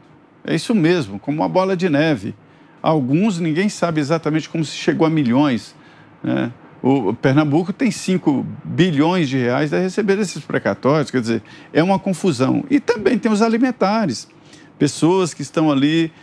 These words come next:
tentando viver, tentando, é, é, esperando esses precatórios. Não há o que discutir mais, são transitados em julgado, não tem mais o dis-, o que discutir.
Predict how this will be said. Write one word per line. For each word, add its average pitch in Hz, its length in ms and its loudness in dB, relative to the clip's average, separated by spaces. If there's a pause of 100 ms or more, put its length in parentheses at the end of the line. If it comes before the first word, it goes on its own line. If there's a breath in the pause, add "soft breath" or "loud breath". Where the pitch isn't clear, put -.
(160 loud breath)
tentando 156 440 0
viver, 160 840 2
tentando, 139 500 0 (260 loud breath)
é, 127 380 0
é, 120 80 0
esperando 139 580 0
esses 151 280 -8
precatórios. 139 800 -2 (360 loud breath)
Não 247 200 2
há 220 100 2
o 220 80 -2
que - 100 -10
discutir 147 440 -4
mais, 147 400 0
são - 440 -2 (220)
transitados 156 800 0
em 240 160 2
julgado, 190 640 -2 (240)
não 143 160 0
tem 208 240 0
mais 175 240 0
o 147 80 0
dis-, - 240 -16
o 131 80 -6
que 127 100 -6
discutir. - 460 -4